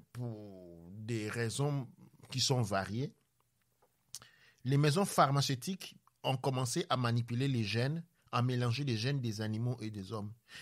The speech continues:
Ils ont créé les ponts. Et quand, une fois que ces ponts a été, a été créé, eh bien, il y a eu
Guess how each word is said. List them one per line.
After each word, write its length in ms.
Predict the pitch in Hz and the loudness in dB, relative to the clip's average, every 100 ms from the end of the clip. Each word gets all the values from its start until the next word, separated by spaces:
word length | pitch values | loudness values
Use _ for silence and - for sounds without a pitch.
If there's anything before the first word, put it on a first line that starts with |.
| - - | -16 -4
Ils 140 | 120 | 0
ont 100 | 143 | 0
créé 320 | 139 135 131 | 0 -2 0
les 140 | 120 110 | 0 -2
ponts. 320 | - 117 107 _ _ _ _ _ _ - - - - | -2 -6 -6 _ _ _ _ _ _ -20 -20 -20 -6
Et 80 | 123 | -4
quand, 200 | 170 220 _ - | -4 -6 _ -4
une 180 | 208 | -2
fois 180 | 220 160 | 0 -2
que 120 | 147 | -2
ces 120 | 143 135 | -2 -2
ponts 220 | 156 156 | -2 -2
a 140 | 131 | 0
été, 280 | 117 117 123 - - - | 0 -2 -8 -8 -14 -4
a 120 | 120 | -4
été 240 | 101 110 | -4 -8
créé, 480 | - - 87 113 170 - - 117 | -10 -10 -6 -6 -8 -12 -12 -6
eh 80 | |
bien, 300 | 113 135 170 - | -4 0 -2 -2
il 80 | 127 | -2
y 80 | 143 | 0
a 80 | |
eu 100 | 165 | 0